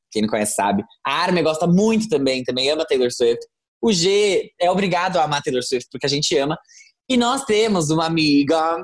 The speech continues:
que ela é simplesmente, assim, Swift, é, ela é, ela é expert no assunto.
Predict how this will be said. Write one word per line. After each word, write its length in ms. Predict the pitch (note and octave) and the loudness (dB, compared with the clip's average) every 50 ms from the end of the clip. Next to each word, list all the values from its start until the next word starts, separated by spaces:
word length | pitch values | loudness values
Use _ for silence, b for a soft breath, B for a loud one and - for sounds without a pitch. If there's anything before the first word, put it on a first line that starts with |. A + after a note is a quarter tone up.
| - _ _ _ _ _ _ _ - | -10 _ _ _ _ _ _ _ -2
que 280 | G#3 G#3+ A3 G#3+ A3 G3 | 0 2 2 2 2 2
ela 340 | F3 F#3+ G#3 A3 G#3+ G3+ | 0 2 2 2 2 2
é 220 | F#3 F#3 F#3+ F#3 - - _ _ _ _ _ - | 2 2 0 0 -2 -6 _ _ _ _ _ -10
simplesmente, 640 | - A3+ A#3+ B3 D4 A#3+ F#3+ E3+ E3 E3+ F3+ - E3+ | -6 -6 -4 -2 0 0 0 0 0 -2 -2 -4 -4
assim, 380 | D#3 - D#3 C#3+ C#3 C#3 C#3+ - - | -6 -4 -4 -2 -2 -2 -2 -2 -4
Swift, 920 | - - - F3 F3+ F#3+ F#3 - - - - A3+ A3+ A3+ A#3 G#3+ - - _ _ _ _ _ _ - | -2 0 2 2 2 2 0 -2 -4 -2 0 0 2 2 2 0 -2 -4 _ _ _ _ _ _ -4
é, 120 | D3+ D#3+ - - - _ _ - | -4 -4 -4 -6 -12 _ _ -4
ela 200 | F3+ G3 A3+ C4 | -2 0 0 0
é, 140 | B3 A3+ G3+ | 0 0 2
ela 140 | A3 A#3 A#3 | 2 2 2
é 80 | F3+ | 0
expert 340 | D#3 - - - E3+ D#3 - - | -2 -2 -4 -4 -2 -2 -2 -4
no 60 | D3+ | -6
assunto. 540 | D3+ - - - A2 G2+ G2 - G#2 G2 - | -6 -8 -8 -6 -6 -6 -6 -6 -6 -8 -8